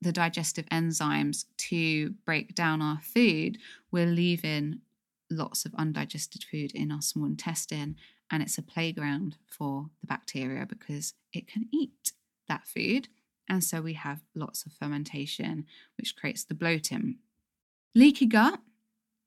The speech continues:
can also cause low digestive enzymes. An irritated gut, uh, food sensitivities can cause low digestive enzymes, especially if you're suffering a lot with,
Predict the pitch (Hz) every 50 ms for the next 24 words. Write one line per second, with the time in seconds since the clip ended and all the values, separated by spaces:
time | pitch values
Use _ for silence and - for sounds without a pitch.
0 | _ - - 233 226 214 220 214 208 196 196 - - 208 196 185 180 180 - -
1 | 202 196 185 180 180 180 175 180 175 185 - - - - _ _ _ - 185 185
2 | 180 175 185 185 175 - 180 170 - - - - 170 175 170 - 175 160 156 160
3 | 190 226 254 262 - - _ _ _ _ _ _ _ _ _ _ _ _ _ _
4 | - - 185 185 185 - - 226 220 226 226 220 - 214 208 208 - 196 - -
5 | 190 190 233 262 - - _ _ _ _ _ _ _ _ _ _ _ _ _ _
6 | _ _ - 180 175 175 170 165 - - - 220 214 214 208 - 208 196 - -
7 | 190 - - 190 180 180 180 - 185 180 185 214 220 226 - - 180 170 - -
8 | 190 180 180 180 175 175 - - _ - - - _ _ _ - 180 180 175 170
9 | 170 170 170 180 170 - - 175 - 170 175 175 170 175 175 190 - 226 226 -
10 | 247 240 - - 262 247 226 - 226 208 185 - - 202 175 - - 180 180 175
11 | 170 170 160 160 165 175 165 160 160 165